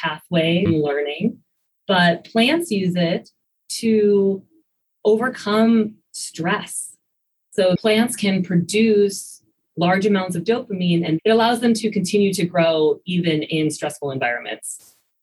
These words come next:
Speaker 2: To me, that's mind-blowing because it sounds very similar. You mentioned dopamine is part of the reward pathway in people, and it sounds like it fulfills a very similar function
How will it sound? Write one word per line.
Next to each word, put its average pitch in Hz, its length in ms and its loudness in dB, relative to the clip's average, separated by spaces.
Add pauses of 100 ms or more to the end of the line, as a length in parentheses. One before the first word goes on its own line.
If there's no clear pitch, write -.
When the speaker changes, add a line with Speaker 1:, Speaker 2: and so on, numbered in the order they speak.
(200)
Speaker 2:
To 123 100 0
me, 151 140 4
that's 139 240 0
mind-blowing 107 520 2
because 87 140 -2
it 101 100 -6
sounds 117 380 0
very 107 240 2
similar. 110 380 2
You 92 120 2
mentioned 95 420 0 (160)
dopamine 98 360 2
is 92 240 0
part 95 220 2
of 85 80 0
the 90 60 0
reward 90 360 0
pathway 85 500 0
in 87 160 -4
people, 87 400 -2
and 85 80 0
it 76 100 -6
sounds 95 300 0
like 92 220 0
it 92 160 -4 (240)
fulfills 95 460 -2
a 87 40 -2
very 90 200 2
similar 92 580 2 (300)
function 95 680 0